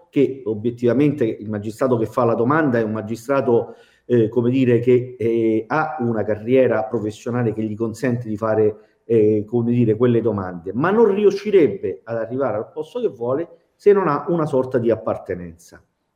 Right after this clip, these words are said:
Questi cento magistrati, che sono quelli di cui lei parlava, eh, sono coloro i quali non da oggi, ma da ieri direi, hanno forzato, vogliono forzare il sistema e già all'interno, appunto,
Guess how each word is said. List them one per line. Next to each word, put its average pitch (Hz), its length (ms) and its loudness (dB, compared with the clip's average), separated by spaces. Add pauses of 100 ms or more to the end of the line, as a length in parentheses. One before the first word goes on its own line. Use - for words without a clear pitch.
(100)
Questi 208 520 0
cento 165 340 -2
magistrati, 113 1000 -4
che 107 60 -16
sono 120 260 -6
quelli 123 220 -2
di 113 100 -6
cui 120 220 -2
lei 113 160 2
parlava, 101 720 -4 (400)
eh, 170 140 2
sono 196 280 4
coloro 214 260 6
i 226 60 0
quali 196 380 2
non 185 240 0
da 131 120 4
oggi, 104 480 0
ma 127 140 -4
da 131 140 0
ieri 123 400 2
direi, 110 580 -6 (580)
hanno 214 300 0
forzato, 156 580 0
vogliono 156 340 2
forzare 156 440 -2
il 117 80 -4
sistema 110 760 -8
e 156 140 -2
già 196 240 0
all'interno, 156 920 -2
appunto, 117 760 -8